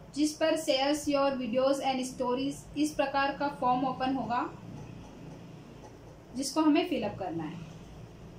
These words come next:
इस फॉर्म को फिल करने की स्टेप से इस प्रकार है।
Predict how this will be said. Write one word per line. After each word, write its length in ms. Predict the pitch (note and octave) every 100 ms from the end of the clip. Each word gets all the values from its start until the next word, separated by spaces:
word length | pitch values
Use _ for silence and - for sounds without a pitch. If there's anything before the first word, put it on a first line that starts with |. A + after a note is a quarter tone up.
| - - - - - F3+ F3 - - - - - - - - - - - -
इस 220 | F4 F#4+ -
फॉर्म 240 | F4 F4
को 140 | F4+ F#4
फिल 280 | - D#4 D#4+
करने 300 | E4 D#4 D#4+
की 160 | E4+
स्टेप 320 | D#4+ - D#4
से 140 | D#4 E4+
इस 200 | D#4+ C#4+
प्रकार 440 | - D4+ D4 D4
है। 100 | D4+